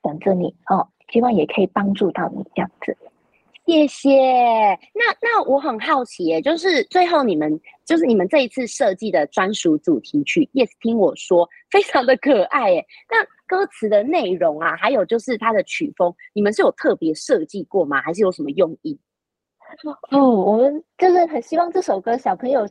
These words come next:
Speaker 1: 可以非常的喜欢，就如同 Baby Shark 这样子哦。
Speaker 2: <laughs> 洗脑歌这样子，<laughs> 要让大家都会 Baby Shark，Shark，这样子，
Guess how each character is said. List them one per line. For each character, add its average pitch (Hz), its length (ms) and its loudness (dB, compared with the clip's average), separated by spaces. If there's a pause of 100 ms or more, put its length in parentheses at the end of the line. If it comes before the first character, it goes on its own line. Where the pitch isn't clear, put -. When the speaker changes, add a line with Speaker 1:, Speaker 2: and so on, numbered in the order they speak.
Speaker 1:
可 254 140 0
以 226 100 2 (140)
非 320 140 -4
常 233 180 -8
的 208 80 -2
喜 180 220 -4
欢， 208 240 0
就 254 120 4 (160)
如 196 200 0
同 208 240 -2
Baby 208 260 -2
Shark - 320 -4 (100)
这 - 80 -4
样 208 120 0 (180)
子 190 160 -14
哦。 - 160 -12
Speaker 2:
<laughs> 453 1700 0
洗 277 320 2
脑 226 220 4
歌 254 280 0
这 254 80 -2
样 220 200 0
子， 170 220 -12 (100)
<laughs> - 420 -6
要 294 100 -2
让 311 160 0
大 269 200 0
家 247 160 0
都 254 100 -4
会 247 100 0
Baby 202 440 -10
Shark，Shark， 240 440 -4 (400)
这 285 80 0
样 240 100 -2 (100)
子， - 140 -8